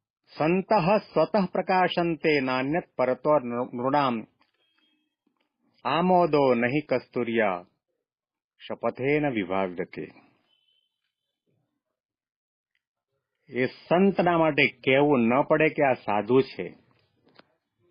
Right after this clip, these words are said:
સાધુનું ચરિત્ર, સાધુનું બોલવું, સાધુનું ચાલવું, સાધુનું જોવું, સાધુનું ખાવું, હરવું, ફિરવું,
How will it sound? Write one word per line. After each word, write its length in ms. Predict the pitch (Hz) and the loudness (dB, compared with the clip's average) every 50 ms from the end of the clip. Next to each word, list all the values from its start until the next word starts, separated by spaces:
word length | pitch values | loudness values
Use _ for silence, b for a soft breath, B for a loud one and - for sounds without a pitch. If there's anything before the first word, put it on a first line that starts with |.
| _ _ _ _ _ _ _ _ _ _ _ 156 | _ _ _ _ _ _ _ _ _ _ _ -2
સાધુનું 460 | 151 160 165 147 175 196 196 185 160 | 0 0 0 2 2 2 2 2 0
ચરિત્ર, 500 | - - 156 151 175 185 180 - - 147 143 127 120 | 0 0 2 4 4 2 2 0 -2 0 2 2 0
સાધુનું 580 | 117 - 131 127 127 131 151 160 165 165 160 147 | 0 0 0 0 2 2 2 2 2 2 2 2
બોલવું, 520 | 131 135 147 160 160 156 147 131 117 107 | 2 4 4 4 4 4 4 2 2 0
સાધુનું 520 | - - 120 117 120 120 143 160 165 165 151 | 0 -2 -2 -2 0 0 0 0 0 0 -2
ચાલવું, 560 | - - 127 120 131 139 147 143 135 117 107 | -2 0 0 0 2 0 0 0 0 0 -2
સાધુનું 600 | - - 113 113 117 120 139 151 160 165 151 120 | -2 -2 -2 -2 -2 -2 -2 -2 -2 -2 -2 -2
જોવું, 480 | 98 117 120 131 139 156 151 139 120 104 | 0 2 2 4 4 4 2 2 0 -2
સાધુનું 520 | - - 110 110 113 135 151 160 170 165 - _ | -2 -2 -2 -2 0 -2 -2 -2 -2 -4 -6 _
ખાવું, 460 | - - 117 127 139 147 147 143 127 107 98 | -8 -4 0 0 2 2 0 0 0 -2 -2
હરવું, 380 | 107 117 139 143 156 156 139 113 | -2 -4 -2 -2 0 0 0 -2
ફિરવું, 440 | - - 135 139 151 165 170 160 | -2 -2 0 0 2 2 0 0